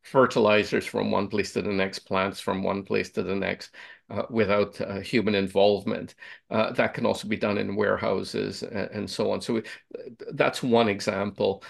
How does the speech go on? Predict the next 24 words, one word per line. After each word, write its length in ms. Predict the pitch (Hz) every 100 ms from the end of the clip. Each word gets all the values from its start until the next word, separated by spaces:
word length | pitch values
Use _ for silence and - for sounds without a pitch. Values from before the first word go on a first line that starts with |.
| - _
Uh, 220 | 110 107 -
robotic 800 | 120 113 110 117 - 104 - - -
arms, 640 | 110 110 107 110 110 -
uh, 480 | - 110 98 101 95 - -
uh, 240 | 107 101 98 -
quality 440 | - 117 110 127
control 720 | 120 113 107 113 110 107 110 - - -
inspection 600 | 117 - 117 104 - 110
system. 540 | - 107 - 117 123 -
Another 280 | 110 107
company 520 | 107 123 104 117 110 101
that 180 | 110
we 140 | 123 110
work 280 | 107 107 -
with, 300 | 110 107 -
uh, 260 | - 107 -
Autometrics, 840 | 113 107 107 107 101 - 110 - - - - - -
uh, 280 | 110 110
has 180 | 127 113
developed, 500 | 123 113 104 107 -
uh, 260 | - 110 110 -
A 220 | 117 110
I, 520 | 113 107 101 _ -
uh, 500 | 107 101 110 - -